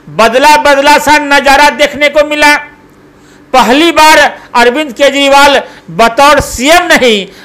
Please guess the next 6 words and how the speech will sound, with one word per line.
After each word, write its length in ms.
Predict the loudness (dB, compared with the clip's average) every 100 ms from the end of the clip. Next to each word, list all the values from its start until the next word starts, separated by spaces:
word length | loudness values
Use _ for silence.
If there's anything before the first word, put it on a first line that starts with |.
| -20
बल्कि 420 | -4 0 0 -2 -4
एक 140 | -4
विधायक 760 | -8 -6 -4 -2 0 0 -2 -4
के 120 | -4
तौर 400 | -2 0 2 2
पर 440 | 0 0 0 -4